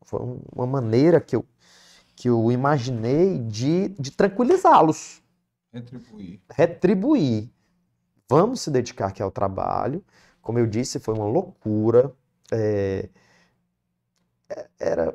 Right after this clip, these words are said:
Speaker 1: era mãe de funcionário doente, que aí o funcionário, mesmo não estando doente naquele momento, já não ia trabalhar. E aí se preocupava com a mãe, com o pai. Aí funcionários perderam pai, perderam mãe. Os funcionários perderam os dois.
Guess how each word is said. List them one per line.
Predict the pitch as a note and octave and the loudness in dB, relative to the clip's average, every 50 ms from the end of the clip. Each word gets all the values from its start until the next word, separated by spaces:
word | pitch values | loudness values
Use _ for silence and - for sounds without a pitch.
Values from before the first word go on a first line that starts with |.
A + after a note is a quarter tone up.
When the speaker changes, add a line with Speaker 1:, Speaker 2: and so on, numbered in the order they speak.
| - - | -4 -2
Speaker 1:
era | E3 F#3+ F#3 | -2 -2 -2
mãe | F3 D#3 D#3 E3+ F3+ F3+ F3 | -2 0 0 0 0 0 0
de | D3 C3+ | -2 -4
funcionário | - - C#3+ C#3 - - C#3 C3 B2+ C3+ B2+ C3 | -8 -12 -12 -12 -10 -10 -8 -6 -6 -4 -4 -2
doente, | C3 B2+ B2+ B2 A#2+ A#2 A2+ A#2 A#2 - - | 0 0 0 0 0 0 0 -2 -4 -6 -8
que | - - | -4 -2
aí | C3 B2+ B2+ B2+ C3 C#3 - | 0 0 0 0 -2 -4 -4
o | - C3+ A#2+ | -6 -8 -8
funcionário, | - - - B2+ B2 B2+ A#2+ B2 B2 B2 | -8 -10 -12 -12 -10 -8 -8 -6 -6 -4
mesmo | B2+ C3+ D3 C#3+ C#3 | -4 -4 -4 -4 -4
não | C3+ C3+ C3 B2+ B2+ | -4 -4 -6 -6 -8
estando | B2+ - - - B2 B2 B2 | -12 -12 -8 -6 -6 -6 -4
doente | A#2+ A#2 A#2 A#2+ A#2+ A#2+ - | -4 -4 -4 -4 -6 -8 -10
naquele | A#2 A2+ B2 A#2+ A#2+ | -10 -8 -6 -6 -6
momento, | A#2+ A#2 A2+ A#2+ A#2+ A#2+ A#2+ A#2 A#2+ A2 | -6 -6 -6 -6 -6 -8 -8 -10 -10 -8
já | G2+ A#2 A2+ A#2 | -4 -4 -4 -2
não | A#2 A#2 | -2 -4
ia | A2+ A2 G#2 | -4 -6 -6
trabalhar. | - - - - - E3+ E3+ D3 B2 A#2 A2+ A2 A2 A2+ - _ _ _ _ _ - | -6 -6 -6 -6 -4 -4 -4 -4 -4 -4 -6 -6 -8 -12 -16 _ _ _ _ _ -6
E | - B2 | -2 -2
aí | B2 | -2
se | A#2+ A#2+ - | -2 -4 -4
preocupava | - B2 A#2+ A#2+ A#2 A2+ A2 A2 | -4 -4 -4 -2 -2 -4 -4 -4
com | - - D3+ | -6 -6 -6
a | D3+ | -4
mãe, | C3+ A#2 G#2+ G2 F#2+ | -4 -4 -4 -4 -4
com | - - C3+ | -4 -4 -4
o | D3 | -4
pai. | - - A2+ A2 G#2+ G2+ F#2+ G2 G2 - _ _ _ _ _ _ - | -4 -4 -4 -2 -2 -2 -4 -6 -8 -10 _ _ _ _ _ _ -20
Aí | - - | -20 -14
funcionários | - C3+ - C3+ A#2+ A2+ G#2+ G2+ - | -14 -12 -10 -8 -6 -6 -6 -6 -8
perderam | - - A2 G2+ G2+ G#2 G2+ A2 - | -8 -8 -8 -6 -4 -6 -6 -6 -8
pai, | - - - A2 G#2+ F#2+ - | -10 -10 -8 -6 -6 -6 -8
perderam | - G2+ G2 G2 G#2 G#2 C3 | -8 -10 -8 -6 -6 -6 -6
mãe. | D3+ C#3+ A#2+ G#2+ G2+ G2 G2 F#2 F2+ F2 _ _ _ _ _ _ _ _ | -8 -8 -8 -8 -8 -10 -10 -12 -14 -16 _ _ _ _ _ _ _ _
Os | _ | _
funcionários | - A2 A2+ - - G#2+ G#2 F#2+ F#2 F#2+ - | -14 -14 -14 -12 -10 -8 -6 -6 -8 -8 -6
perderam | - G2 G2 G#2 F#2+ F2 - - _ _ _ - | -6 -4 -2 0 -2 -2 -2 -6 _ _ _ 2
os | E3 E3 D#3 C3 A2+ | 4 6 6 4 4
dois. | G#2+ G#2 A2+ G#2+ G#2+ G#2+ G#2+ G#2+ G#2 - - - - | 4 4 6 6 8 6 6 4 0 -4 -10 -14 -16